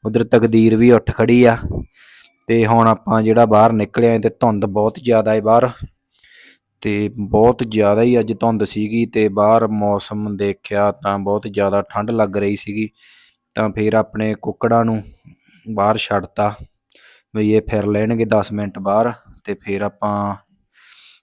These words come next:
ਇਹਨਾਂ ਨੂੰ ਜਿਹੜੀ ਖੁਰਾਕ ਪਾਵਾਂਗੇ। ਤਾਂ ਇੱਧਰ ਜਿਹੜਾ ਕੱਲ੍ਹ ਸ਼ਾਮ ਨੂੰ ਆਪਾਂ ਨਵੀਆਂ ਲਾਈਆਂ ਸੀਗੀਆਂ ਡਿੱਗੀਆਂ, ਉਹ ਖਲਾਰਾ ਪਿਆ ਸੀਗਾ।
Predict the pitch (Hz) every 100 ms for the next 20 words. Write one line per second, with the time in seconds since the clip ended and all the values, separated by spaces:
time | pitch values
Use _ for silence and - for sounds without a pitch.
0 | - 104 104 113 110 110 113 113 - _
1 | _ _ _ _ _ - - 98 92 107
2 | 101 104 107 113 117 - - - 107 104
3 | 110 113 113 113 113 113 - - _ -
4 | 107 110 - 107 104 104 107 101 - 104
5 | 104 101 101 104 104 101 101 92 98 110
6 | 104 101 101 110 110 107 110 107 101 98
7 | 98 101 98 92 98 104